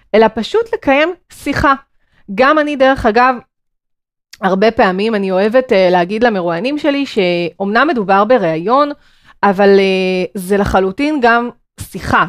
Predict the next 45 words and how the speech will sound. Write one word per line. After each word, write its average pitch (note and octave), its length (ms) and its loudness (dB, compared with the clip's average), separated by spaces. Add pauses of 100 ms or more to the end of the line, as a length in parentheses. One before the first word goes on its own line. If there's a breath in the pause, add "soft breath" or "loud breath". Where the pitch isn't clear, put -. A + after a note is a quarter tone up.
זאת - 100 -8
אומרת, F#3+ 220 -4
אנחנו G3 160 -4
גם F#3+ 120 -6
משלבים F#3+ 380 -6
שיחה, - 400 -2 (400 soft breath)
וזה G3 320 0
לא B3 200 4
תמיד A#3+ 300 -4
יהיה G#3 380 2
שאלה G3+ 360 0
תשובה, G#3 440 -4
שאלה F#3 360 -2
תשובה, G#3 360 -4
שאלה F#3+ 300 -4
תשובה, F#3+ 380 -2 (400 loud breath)
ולפעמים G#3+ 680 -4
גם A#3+ 200 2
אני, C#4 280 -6 (400 soft breath)
אמ, A3 500 0 (360)
אשלב C4+ 400 2
את F#4 120 -2
ה-, C#4 580 2 (120)
את C4 100 -2
האינפוטים C#4 460 -4
שלי. B3+ 340 -2
הרבה G3+ 220 -2
פעמים C4+ 180 -2
אני B3+ 140 -4
עושה A3 360 0
את G3+ 100 -6
זה, G3+ 200 -2
גם F3+ 200 -2
במאחור B3 400 -2
המיקרופון, A3+ 520 -4
גם A3+ 220 0
דרך C4+ 180 -2
אגב A#3 180 0
בפודקאסט A3 480 -6
על F#3 100 0
עקבים. F#3 380 -6
זה E3 100 -8
מאוד F#3 180 -4
מאוד G3 180 -6
תלוי A3 400 -4